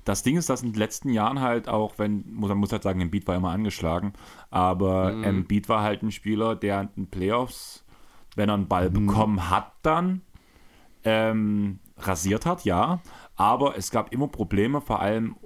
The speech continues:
Speaker 1: in Crunch-Time, wenn es eng wurde, Embiid überhaupt erstmal den Ball zu geben, was halt so der Nachteil,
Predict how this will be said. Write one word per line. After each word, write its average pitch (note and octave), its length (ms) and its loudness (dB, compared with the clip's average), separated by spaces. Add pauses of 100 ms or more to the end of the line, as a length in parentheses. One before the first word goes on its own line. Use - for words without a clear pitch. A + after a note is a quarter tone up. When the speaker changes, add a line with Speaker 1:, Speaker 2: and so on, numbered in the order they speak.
Speaker 1:
in G#2+ 260 0
Crunch-Time, B2+ 720 0
wenn G2+ 140 2
es G2+ 120 -4
eng C3 260 2
wurde, A2 240 2
Embiid G2 320 0
überhaupt G2 280 0
erstmal F#2+ 220 -2
den F2+ 100 0
Ball F2 180 -2
zu G2 120 -6
geben, G#2 380 2
was G2+ 140 0
halt G#2+ 140 -2
so G#2+ 60 0
der F#2 100 0
Nachteil, B2+ 640 0